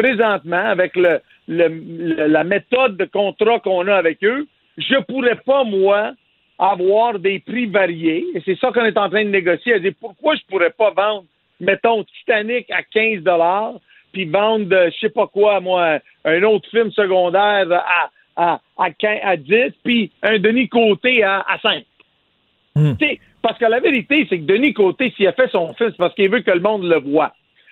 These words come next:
Speaker 1: Donc, moi, j'aime toujours dire, l'exemple que j'utilise toujours parce que ça, c'est, ça rend personne sensible, c'est Woody Allen. Il y a peut-être du monde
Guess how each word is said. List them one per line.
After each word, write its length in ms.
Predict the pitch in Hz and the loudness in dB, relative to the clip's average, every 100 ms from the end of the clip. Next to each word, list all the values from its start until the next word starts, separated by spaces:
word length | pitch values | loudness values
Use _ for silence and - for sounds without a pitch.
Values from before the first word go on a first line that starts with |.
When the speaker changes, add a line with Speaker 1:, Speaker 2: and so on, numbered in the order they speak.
| _ | _
Speaker 1:
Donc, 200 | - 214 185 | -2 0 2
moi, 120 | 254 | 2
j'aime 180 | 214 208 | 2 -2
toujours 340 | 160 226 226 208 | -4 0 2 2
dire, 220 | 165 220 | 2 2
l'exemple 340 | 190 170 240 185 | 2 0 -2 -2
que 120 | 185 | -4
j'utilise 440 | 185 160 185 190 | -4 -6 -4 -2
toujours 320 | 185 170 220 | 0 2 2
parce 160 | 185 165 | 2 0
que 120 | 185 165 | 0 0
ça, 200 | 165 - _ _ _ - | 0 -2 _ _ _ -6
c'est, 200 | 185 156 | -4 -2
ça 100 | 190 | -2
rend 140 | 208 | -2
personne 420 | 185 208 - 226 196 | 0 -2 -2 -4 -2
sensible, 460 | 196 170 - 262 170 | -4 -4 -4 -6 0
c'est 100 | 208 | 0
Woody 340 | 208 233 214 | 2 2 4
Allen. 300 | 185 160 147 113 _ _ _ _ _ _ _ - | 4 2 0 -4 _ _ _ _ _ _ _ -12
Il 80 | |
y 80 | 143 | -2
a 80 | 247 | -2
peut-être 560 | 254 214 - 208 247 175 | 0 -2 0 -2 -2 -4
du 160 | 185 | -4
monde 320 | 262 170 156 | 0 0 0